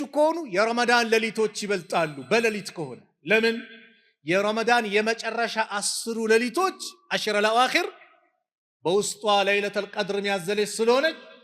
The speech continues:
በሌሊት ከተባለ ሌሊቶች ይበልጣሉ። በቀን ከተባለ ግን፣ ቀኑ ከተባለ ግን ምን ይበልጣሉ? የዙል ሂጃ አስር ቀናቶች ይበልጣሉ።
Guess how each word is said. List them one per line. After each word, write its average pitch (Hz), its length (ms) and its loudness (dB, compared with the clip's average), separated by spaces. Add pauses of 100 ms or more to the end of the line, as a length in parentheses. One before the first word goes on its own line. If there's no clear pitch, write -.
(420)
በሌሊት 196 420 0
ከተባለ 196 540 2 (260)
ሌሊቶች 180 520 -4
ይበልጣሉ። 156 560 -8 (720)
በቀን 285 420 6
ከተባለ 277 500 6
ግን፣ 170 180 -2 (180)
ቀኑ 330 300 4 (100)
ከተባለ 269 500 4
ግን 277 140 -4
ምን 220 160 0
ይበልጣሉ? 247 400 0 (720)
የዙል 196 380 -2
ሂጃ 214 260 -4 (180)
አስር 220 420 -2
ቀናቶች 220 640 0
ይበልጣሉ። 208 580 2